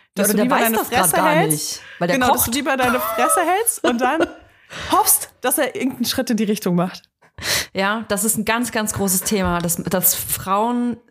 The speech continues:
Speaker 2: sehr oft einfach warten, bis der andere den ersten Schritt macht.
Speaker 1: Ja, es gibt ja auch Männer, die davon abgeturnt sind, ne? Man muss es ja auch wirklich
Speaker 2: Stimmt,
Speaker 1: sagen.
Speaker 2: ja.
Speaker 1: Es gibt die wirklich und wenn ihr so einen habt,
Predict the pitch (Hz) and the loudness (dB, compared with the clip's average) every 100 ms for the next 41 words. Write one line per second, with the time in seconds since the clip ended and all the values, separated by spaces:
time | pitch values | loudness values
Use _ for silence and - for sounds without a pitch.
0 | _ - 170 226 240 - 214 220 - - | _ -10 -4 -2 -2 0 -2 -2 -12 -2
1 | 196 190 208 - 170 185 240 240 202 - | 0 0 -4 -4 -2 0 -2 -4 -4 -4
2 | 196 180 208 202 185 180 165 180 - - | 0 0 0 0 0 0 0 0 0 0
3 | 180 165 139 156 - - _ _ _ 262 | 0 -2 0 0 -4 -12 _ _ _ -2
4 | 277 247 339 - 233 247 262 262 254 214 | -2 -2 -2 -2 0 0 0 0 -2 -2
5 | 208 208 - 247 - 226 180 180 175 202 | -2 -2 -2 -2 -2 0 0 0 -2 -2
6 | 240 214 220 233 220 190 202 220 202 196 | 0 0 -2 -2 0 0 0 -2 -2 2
7 | 196 180 180 180 - 196 185 208 247 233 | 2 2 0 -4 -2 -2 0 -2 -2 -2
8 | 226 208 285 - 226 320 - 196 202 202 | -2 0 -2 0 -2 -2 -4 -2 -2 -2
9 | - - - 202 240 240 208 180 208 220 | -14 -20 -10 -4 -2 0 -2 0 0 0
10 | 269 - | -2 -8